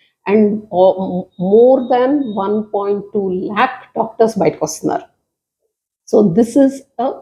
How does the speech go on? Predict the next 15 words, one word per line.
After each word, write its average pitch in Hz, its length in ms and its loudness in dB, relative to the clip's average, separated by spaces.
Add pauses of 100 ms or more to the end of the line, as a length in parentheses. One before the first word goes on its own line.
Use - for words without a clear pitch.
(220)
amazing 233 480 4
journey 208 400 -2 (500)
that - 160 -2 (220)
Indian 185 200 4
medical - 260 0
system - 320 -10
has - 180 -10 (160)
had. - 100 -10 (840)
And, 214 260 2
ఆ, 214 420 2 (140)
ఇనీషియల్ 302 520 4
టీచింగ్ 254 380 -4
ఎలా 233 240 -4
ఉండేది 226 560 -2
అంటే, 226 380 -2